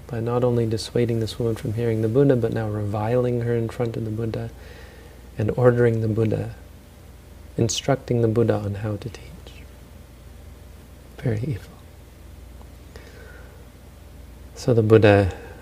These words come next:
looks at him and says, "Mogapurisa," I, I'm assuming is the word he uses, let's see. Oh, he says, "Dupanyo, you stupid person." Panya is wisdom. Dupanya means someone who has no wisdom.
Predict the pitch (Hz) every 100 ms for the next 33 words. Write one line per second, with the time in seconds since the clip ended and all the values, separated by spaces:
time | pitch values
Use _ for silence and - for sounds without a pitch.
0 | - - - - - - 104 95 - 104
1 | 104 98 101 98 - 117 110 110 - -
2 | - - - - - - - - - -
3 | 113 117 123 117 117 113 107 110 - -
4 | - - - 110 110 - 104 98 98 -
5 | 110 104 104 117 110 113 - - - -
6 | - 117 107 - - - - - - -
7 | - - - - - - - - - 110
8 | 107 - 101 98 - - - - - -
9 | - - 120 135 - 117 113 110 104 104
10 | 110 - - - - 110 101 - - 107
11 | 113 120 120 113 - 127 120 - - -
12 | 117 110 107 101 110 113 104 107 104 117
13 | - 110 107 104 104 104 101 - 110 107
14 | 101 104 101 107 95 113 101 104 - -